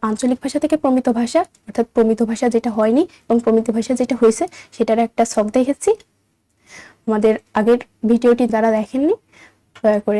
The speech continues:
তারা একটু কষ্ট করে আগের ভিডিওটি দেখে নেওয়ার জন্য অনুরোধ জানানো হচ্ছে। দেখি আমাদের আজকে আলোচনার বিষয় কি।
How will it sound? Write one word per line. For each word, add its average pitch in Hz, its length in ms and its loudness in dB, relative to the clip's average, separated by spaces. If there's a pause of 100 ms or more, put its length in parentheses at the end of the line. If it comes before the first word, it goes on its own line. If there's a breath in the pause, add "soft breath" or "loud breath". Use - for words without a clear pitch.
তারা 208 180 0
একটু - 240 -8
কষ্ট 262 240 0
করে 247 200 2 (360)
আগের 208 260 0
ভিডিওটি 214 300 0 (320 loud breath)
দেখে 220 180 -2
নেওয়ার 208 240 -2
জন্য 240 140 2 (420)
অনুরোধ 202 300 2
জানানো 233 300 0
হচ্ছে। 277 200 -4 (1120)
দেখি 208 200 -2 (260 loud breath)
আমাদের 220 260 0
আজকে - 260 -8
আলোচনার 208 380 -4
বিষয় 214 280 -8
কি। 220 80 -4